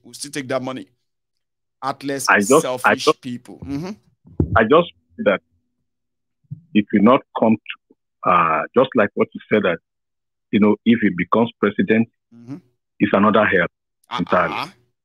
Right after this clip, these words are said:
Speaker 1: For those who know.
Speaker 2: Mm-hmm. So, and but most people don't know this. They just, what they, what they are seeing, they are seeing, you know, what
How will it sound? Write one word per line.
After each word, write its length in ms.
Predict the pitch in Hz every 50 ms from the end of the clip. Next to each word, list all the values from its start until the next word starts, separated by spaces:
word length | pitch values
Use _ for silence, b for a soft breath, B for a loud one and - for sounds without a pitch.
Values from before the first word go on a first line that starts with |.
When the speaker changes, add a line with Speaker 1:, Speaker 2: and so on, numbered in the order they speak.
| _ _ _ _ _ _ _ _ _ _ _
Speaker 1:
For 80 | 117 113
those 220 | 123 151 160 147
who 120 | 160 160 156
know. 140 | 147 143 135
Speaker 2:
Mm-hmm. 360 | - - - - - - - - _ _ _ _ _ _ _ _ _ _ _ _ _ _ _ _ _ _ _ _ _ - - _ - _ _ _ _ _
So, 320 | 113 110 104 101 98 101 - -
and 280 | 92 101 101 101 101 92 - - - _ _
but 180 | 92 120 131 127 - _ -
most 200 | 120 147 143 -
people 160 | - 117 107
don't 220 | 95 104 107 107 98
know 120 | 98 98
this. 220 | 90 - 85 92 - _ _
They 80 | - -
just, 240 | - 113 120 123 - - - _ -
what 180 | 104 120 131
they, 120 | 120 107 101 98 -
what 180 | - 117 131 139
they 60 | 135 117
are 140 | 98 92 - _ _ -
seeing, 380 | 117 113 104 90 87 85 - - _ _ _ _ _ _ _ _ _ _ _ _
they 80 | - 95
are 140 | 92 95 98 - - -
seeing, 480 | 131 131 135 139 139 139 143 143 147 - - _ _ _ _ _ _ _ _ _ _ _ _ _
you 160 | - 107 117 117
know, 280 | 113 110 107 107 - -
what 240 | - 107 131 139